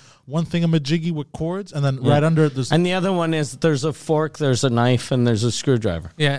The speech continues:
Speaker 3: it's a, it's, it's called
Speaker 2: It's
Speaker 3: the,
Speaker 2: a
Speaker 3: uh,
Speaker 2: Swiss guitar.
Speaker 3: Swiss guitar, yeah.
Speaker 2: Yeah.
Speaker 3: That's why I hate the Swiss. You can't trust
Speaker 2: Yeah.
Speaker 3: them or their guitars.
Speaker 1: fork and knife.
Speaker 3: Just
Speaker 1: That's
Speaker 3: in
Speaker 1: a
Speaker 3: case.
Speaker 1: Swiss Army knife.
Speaker 3: No, it's a,
Speaker 2: Swiss,
Speaker 3: the guitar
Speaker 2: uh,
Speaker 3: had that stuff.
Speaker 2: yeah.
Speaker 3: It's a Swiss guitar.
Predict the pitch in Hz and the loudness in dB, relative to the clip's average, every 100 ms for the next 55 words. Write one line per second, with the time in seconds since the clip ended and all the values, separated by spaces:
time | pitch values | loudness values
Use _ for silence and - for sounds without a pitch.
0 | 131 139 156 147 143 143 - 143 - 165 | -8 -8 -4 -2 -4 -6 -10 -10 -4 -2
1 | 143 147 139 135 131 160 165 - 104 - | 0 0 2 0 0 -4 -4 -6 -8 -8
2 | 80 - 165 139 127 127 123 123 131 123 | -10 -8 -8 -6 -6 -6 -6 -8 -12 -14
3 | 120 - - 131 151 131 147 - 156 131 | -14 -14 -14 -6 -4 -4 -6 -10 -10 -10
4 | - 135 147 135 156 127 123 _ _ _ | -14 -14 -10 -8 -8 -8 -12 _ _ _
5 | _ 135 135 123 120 139 135 - _ _ | _ -8 -6 -8 -8 -8 -8 -14 _ _
6 | _ _ 135 151 - _ 101 101 110 113 | _ _ -16 -16 -18 _ _ _ -10 -10
7 | - _ _ _ _ _ 131 147 127 120 | -12 _ _ _ _ _ -10 -8 -6 -8
8 | - - 143 131 98 85 _ _ _ - | -8 -10 -10 -8 -8 -10 _ _ _ -8
9 | 139 123 120 131 - 151 139 131 139 170 | -6 -6 -6 -8 -6 -4 -2 0 0 2
10 | 175 139 117 113 120 113 - - 143 - | 0 0 -4 -8 -6 -6 -8 -8 -8 -8
11 | 120 127 | -10 -10